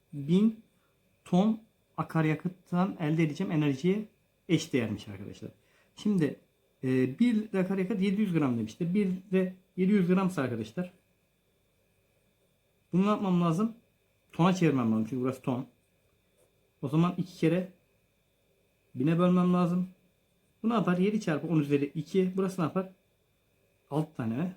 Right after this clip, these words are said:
e, sıfır var. On üzeri altı. Yukarıya aldım, on üzeri eksi altı yaptı. Bu da ne yaptı? Yedi çarpı on üzeri eksi dört yaptı. Burası ton cinsinden. Şimdi şuradan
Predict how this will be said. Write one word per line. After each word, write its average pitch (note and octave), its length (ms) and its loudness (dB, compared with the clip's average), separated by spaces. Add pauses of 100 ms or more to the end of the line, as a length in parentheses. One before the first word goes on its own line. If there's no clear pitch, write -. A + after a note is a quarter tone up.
(280)
e, A#2 220 -2
sıfır G#2 260 -12
var. F3 160 0
On E3 140 0
üzeri C#3+ 220 2
altı. C3+ 260 0
Yukarıya C#3+ 340 2
aldım, C3 220 0
on B2 60 -2
üzeri B2 160 -2
eksi A2+ 180 -6
altı A#2+ 200 -6
yaptı. F#3 440 -6
Bu D3 60 -6
da D3+ 60 -2
ne D3+ 60 2
yaptı? C#3+ 260 -2
Yedi D#3+ 300 0
çarpı C3+ 260 -6
on C3 80 -2
üzeri C3+ 240 -2
eksi F#3+ 540 -6
dört C#3+ 200 -2
yaptı. - 340 -12 (720)
Burası F#3+ 500 -4 (580)
ton C#3 280 2
cinsinden. G2+ 540 -8 (600)
Şimdi D#3+ 140 -2
şuradan G3+ 320 -4